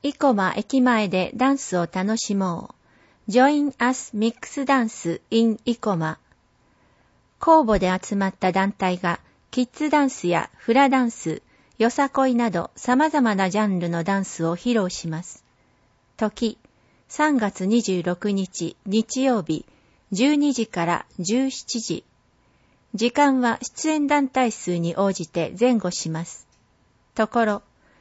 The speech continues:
ベルテラス生駒ベルステージ。雨天時は竹丸ホールに変更。費用無料。申し込み不要。主催、生駒市青年チーム、イデア。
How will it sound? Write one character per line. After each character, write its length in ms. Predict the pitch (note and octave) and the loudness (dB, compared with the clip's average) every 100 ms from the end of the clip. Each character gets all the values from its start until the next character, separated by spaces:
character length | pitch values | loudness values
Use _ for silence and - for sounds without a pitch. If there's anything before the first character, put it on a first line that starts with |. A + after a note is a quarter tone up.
| _ - | _ 0
ベ 140 | A#3+ | 4
ル 120 | C#4 D#4 | 4 2
テ 120 | D#4+ | 2
ラ 140 | C#4 | 2
ス 160 | A#3 F#3 | 0 -2
生 80 | G3+ | -2
駒 440 | - F3+ E3+ - F#3+ | -2 0 0 -2 0
ベ 160 | A3+ | 2
ル 120 | C4+ | 2
ス 120 | C#4+ - | -2 -2
テ 220 | C4 G#3+ | 0 0
ー 40 | |
ジ。 240 | D#3+ C#3+ - _ _ _ _ _ _ _ _ | -2 -8 -10 _ _ _ _ _ _ _ _
雨 120 | A#3+ B3+ | -2 0
天 260 | D#4+ D4+ | 2 2
時 160 | B3 F3+ | 2 2
は 220 | F3 - - | 0 -2 -4
竹 260 | A#3 A3+ D4 | -2 0 2
丸 260 | C#4+ C4+ | 2 2
ホ 200 | - B3+ | 0 0
ー 40 | G3+ | 0
ル 120 | F3 | -2
に 140 | E3 | -4
変 240 | F#3 F3+ F3 | -4 -4 -4
更。 420 | - D#3+ D#3+ F#3 _ _ _ _ _ _ _ _ _ | -6 -6 -6 -10 _ _ _ _ _ _ _ _ _
費 160 | - D#4 | 0 4
用 340 | C4 F#3 - - | 4 2 -2 -2
無 180 | F#3+ G#3+ | 0 2
料。 360 | G#3 F#3+ F3 _ _ _ - | 2 2 -4 _ _ _ 0
申 200 | G#3+ C#4+ | 4 4
し 100 | - | 0
込 180 | - C4+ | 2 4
み 140 | B3 | 4
不 220 | A#3+ A3+ | 2 0
要。 340 | G#3+ G3+ F#3 - _ _ _ _ _ - | 0 0 -4 -10 _ _ _ _ _ -6
主 160 | - | -2
催、 380 | A#3+ B3+ A3+ G#3 _ _ _ _ _ | 0 2 0 -2 _ _ _ _ _
生 100 | B3 | -4
駒 340 | A#3+ D4+ D4 D4 | 2 2 4 0
市 280 | - E3+ - | -2 -6 -4
青 300 | - B3+ C#4 | 2 4 4
年 240 | C4+ C4 | 4 2
チ 180 | - B3 | 0 -2
ー 140 | A3 | 0
ム、 240 | D#3+ E3 - _ _ _ | -2 -6 -8 _ _ _
イ 140 | C4+ C#4 | -2 2
デ 200 | A#3+ F3+ | 2 2
ア。 200 | D#3 | -4